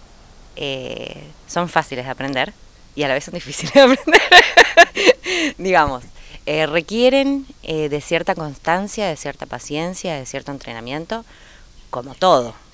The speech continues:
como todas las, las habilidades que, que una persona quiera desarrollar,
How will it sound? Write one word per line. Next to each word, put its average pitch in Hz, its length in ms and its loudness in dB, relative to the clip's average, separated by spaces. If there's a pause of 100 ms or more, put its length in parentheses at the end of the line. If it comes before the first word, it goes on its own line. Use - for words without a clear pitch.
(100)
como 113 220 -20
todas 170 260 -2
las, - 100 -8 (320)
las 139 180 -6
habilidades 151 540 0
que, 123 240 -6
que - 120 -10
una 165 160 -2
persona 151 320 -6
quiera 151 180 -6
desarrollar, 147 640 -2